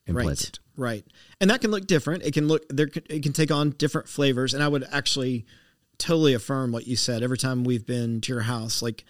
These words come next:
Speaker 2: I feel like, and I'm not just saying this for you, I really
Speaker 1: Oh,
Speaker 2: believe
Speaker 1: wow.
Speaker 2: this, like, you, you guys model a really biblical picture of, like, what hospitality, you know, should look
Speaker 1: Oh,
Speaker 2: like.
Speaker 1: wow,
Speaker 2: It's,
Speaker 1: that's, that's very
Speaker 2: it's
Speaker 1: kind of you.
Speaker 2: calm, it's safe, it, it's great.
Speaker 1: That's very
Speaker 2: Um,
Speaker 1: kind of you.
Speaker 2: almost <laughs> the opposite of, uh, the Nussbaumer home.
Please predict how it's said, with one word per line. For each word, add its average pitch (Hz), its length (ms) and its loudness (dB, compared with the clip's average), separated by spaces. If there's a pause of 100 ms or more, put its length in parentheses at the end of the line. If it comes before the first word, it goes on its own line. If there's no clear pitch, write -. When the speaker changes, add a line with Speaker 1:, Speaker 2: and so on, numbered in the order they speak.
(340)
Speaker 2:
I 131 100 0
feel 131 220 2
like, 120 180 0 (680)
and 135 100 0
I'm 127 60 2
not 127 140 0
just 135 120 -2
saying 127 180 0
this 143 120 0
for - 280 -4
you, 139 220 6
I 117 40 -2
really 131 220 2
Speaker 1:
Oh, 127 40 2
Speaker 2:
believe - 220 4
Speaker 1:
wow. 76 60 2
Speaker 2:
this, - 140 0
like, 123 220 -8
you, 131 260 0
you 143 220 4
guys 135 400 -2
model 120 720 -2 (420)
a 147 80 -2
really 123 340 0
biblical 123 440 -4
picture 131 340 -4
of, 117 60 -6
like, 120 180 -8
what 120 140 -8
hospitality, 110 960 -6
you 135 80 -6
know, 117 140 0
should 107 180 -4
look 107 100 -2
Speaker 1:
Oh, 123 140 4
Speaker 2:
like. 87 140 2
Speaker 1:
wow, 80 80 2
Speaker 2:
It's, 82 100 -2
Speaker 1:
that's, - 200 0
that's - 220 0
very - 160 0
Speaker 2:
it's 82 80 -2
Speaker 1:
kind 80 140 0
of 139 60 2
you. 127 80 0
Speaker 2:
calm, 123 200 -2
it's 107 160 -6
safe, 120 420 0
it, 120 180 -6
it's 131 180 -2
great. 120 380 -4 (220)
Speaker 1:
That's - 140 -10
very 135 120 2
Speaker 2:
Um, 127 100 2
Speaker 1:
kind - 220 -6
of - 120 -12
you. - 100 -12 (100)
Speaker 2:
almost 180 580 4
<laughs> 180 80 2
the 160 220 0
opposite 147 680 2
of, 156 440 4
uh, 135 240 2
the 139 100 0
Nussbaumer 147 500 4
home. 156 160 4